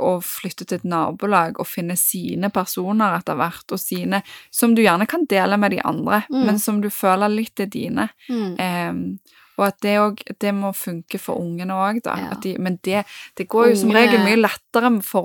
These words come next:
Speaker 1: ungene enn
Speaker 2: Ja.
Speaker 1: for de voksne.
Speaker 2: Ja.
Speaker 1: For de går jo som,
Speaker 2: På skole og
Speaker 1: jo i barnehage,
Speaker 2: fritidsaktiviteter.
Speaker 1: og, ja,
Speaker 2: Ja, ja, ja.
Speaker 1: og da finner de sine, og så går det seg, nå ble jeg veldig håpefull igjen her.
Speaker 2: Ja.
Speaker 1: Sant? For de finner jo ofte fortere ut av det.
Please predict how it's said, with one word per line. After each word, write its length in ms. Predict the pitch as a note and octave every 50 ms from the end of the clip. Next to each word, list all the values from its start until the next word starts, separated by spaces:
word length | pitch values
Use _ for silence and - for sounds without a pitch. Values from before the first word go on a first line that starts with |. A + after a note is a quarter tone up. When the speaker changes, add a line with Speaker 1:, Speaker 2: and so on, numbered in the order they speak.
| E3 E3
Speaker 1:
ungene 280 | F3 F3 F#3 G#3 A3+ G3
enn 80 | - F#3
Speaker 2:
Ja. 80 | F3
Speaker 1:
for 120 | - - G3
de 120 | F#3 F3
voksne. 440 | - - - - - - - G3+ G#3 - - -
Speaker 2:
Ja. 140 | G3+ G3 F#3 - -
Speaker 1:
For 140 | - - G#3+
de 320 | G#3+ - A3 A3 A3+ G#3+ -
går 200 | - F#3+ F#3+ G3+
jo 280 | G3+ F#3+ F3+ F3 F#3 F#3+
som, 300 | - - - G3+ G3 F#3
Speaker 2:
På 120 | F3+ G3+
skole 380 | G#3 F#3+ F3 E3+ E3 E3+ F#3 F#3
og 60 | G3
Speaker 1:
jo 80 | - G#3+
i 100 | G#3+ G#3+
barnehage, 460 | G#3 A3 G3 F3+ F3 F3+ F3+ F3+ F#3 F3+
Speaker 2:
fritidsaktiviteter. 400 | F#3 F#3 F3+ F3+ F3+ F3+ F3+ E3+
Speaker 1:
og, 240 | E3+ E3 - -
ja, 40 | -
Speaker 2:
Ja, 80 | F3+ E3
ja, 160 | D#3+ - -
ja. 60 | -
Speaker 1:
og 60 | G3 -
da 100 | A#3+ C4+
finner 400 | C4+ - - A3+ A#3 B3 C4+ C#4+ C4+
de 120 | A3+ F#3
sine, 520 | - - - F3 D#3 D3+ F3+ E3+ F3 F3
og 100 | - F#3+
så 140 | - - A#3+
går 240 | - - G#3 G#3 G#3
det 120 | G#3+ G#3+
seg, 240 | G#3 - G3+ F#3+ F#3 - _ - _ _ _ _ _ _ -
nå 80 | - A#3
ble 100 | A#3 F3+
jeg 80 | -
veldig 180 | - - - F3
håpefull 600 | - - - - - - - F#3+ - - G3+ G3
igjen 240 | F3+ F3+ - - -
her. 180 | F#3+ - - C#4+
Speaker 2:
Ja. 140 | A#3 G#3+ C4+ C#4+ - - - _ _
Speaker 1:
Sant? 260 | - - A3+ A3 G#3+
For 100 | - A#3+
de 200 | G#3+ A#3 A#3+ B3+
finner 360 | B3 - G#3 F#3+ G3 G3 F#3+ F#3+
jo 100 | F3+ -
ofte 400 | - F3+ - - - - - G#3 G3+ G3 G3
fortere 580 | - - - - - - - A3 G#3+ G#3 - -
ut 160 | E3 - - -
av 100 | F#3+ F#3+
det. 260 | G3 G3 G3 F3+ D#3+